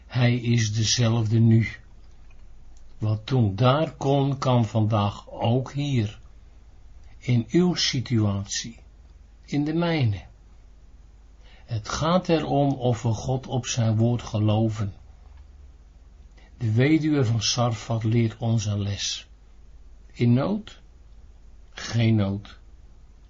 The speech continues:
Is het dan allemaal zo makkelijk? Nee. Wat dan?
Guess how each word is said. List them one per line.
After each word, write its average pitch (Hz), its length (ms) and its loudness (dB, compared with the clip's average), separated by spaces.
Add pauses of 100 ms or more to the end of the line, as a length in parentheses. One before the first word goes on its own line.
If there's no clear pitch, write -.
(520)
Is 117 200 0
het 117 100 0
dan 120 140 4
allemaal 113 320 2
zo 107 160 2
makkelijk? 110 520 -2 (560)
Nee. 110 480 2 (1120)
Wat 160 200 0
dan? 151 280 0